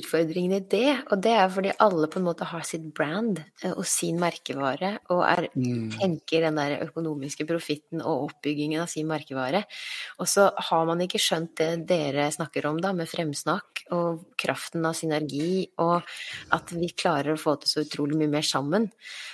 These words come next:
Speaker 1: Og jeg tror at veldig mange av disse menneskene ikke egentlig tenker at det er tilfellet, men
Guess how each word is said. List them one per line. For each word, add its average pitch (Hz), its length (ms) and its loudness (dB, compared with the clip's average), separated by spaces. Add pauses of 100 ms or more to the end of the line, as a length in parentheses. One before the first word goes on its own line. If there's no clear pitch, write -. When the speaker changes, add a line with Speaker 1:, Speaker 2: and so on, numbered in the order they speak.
Speaker 1:
Og 202 100 6
jeg - 40 -4 (180)
tror 220 260 6
at 240 80 2
veldig 180 240 4
mange 160 160 4
av 151 60 4
disse 156 180 0
menneskene 151 400 -2
ikke 170 180 -2
egentlig 151 260 -2
tenker 143 440 -4
at 143 160 -4 (420)
det 131 240 2
er 131 80 -2
tilfellet, 165 640 4 (300)
men 196 400 0